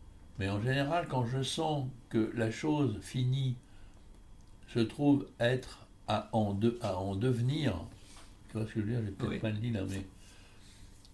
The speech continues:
Speaker 1: elle a une, une carrière en devenir,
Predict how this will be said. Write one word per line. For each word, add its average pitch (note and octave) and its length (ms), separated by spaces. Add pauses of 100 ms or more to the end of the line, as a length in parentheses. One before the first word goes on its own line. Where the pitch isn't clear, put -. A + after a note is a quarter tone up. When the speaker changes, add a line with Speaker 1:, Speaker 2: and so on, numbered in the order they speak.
(920)
Speaker 1:
elle G#2+ 200
a D3+ 120
une, C#3 180 (200)
une A#2 180
carrière C3+ 500
en A2+ 140
devenir, B2+ 640